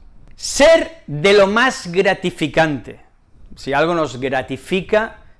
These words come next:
es que nos emociona, es que nos gusta, es que lo deseamos, es que es gratificante, es que disfrutamos de eso, ¿vale? Es de lo más gratificante.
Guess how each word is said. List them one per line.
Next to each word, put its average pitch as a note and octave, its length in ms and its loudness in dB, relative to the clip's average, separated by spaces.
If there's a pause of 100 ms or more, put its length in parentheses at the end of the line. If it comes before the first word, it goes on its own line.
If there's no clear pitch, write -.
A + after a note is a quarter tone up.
(120)
es C#3 220 -6
que F3 540 -6
nos C#3 260 -10
emociona, A#2 440 -10
es A#2 100 -18
que E3 440 -10
nos A#2+ 260 -12
gusta, B2+ 360 -12
es A2+ 100 -16
que - 420 -12 (120)
lo C3+ 160 -10
deseamos, B2 640 -14
es B2+ 160 -20
que F3+ 120 -10
es D#3+ 100 -14
gratificante, D#3 640 -6
es E3+ 100 -10
que - 380 -8
disfrutamos D3+ 1500 -4
de B2 260 -6
eso, G#2+ 340 -14 (300)
¿vale? A#2+ 300 -20 (500)
Es C#3+ 220 -4
de D3 100 0
lo C#3 80 -2
más C#3+ 220 -4
gratificante. A#2+ 840 -10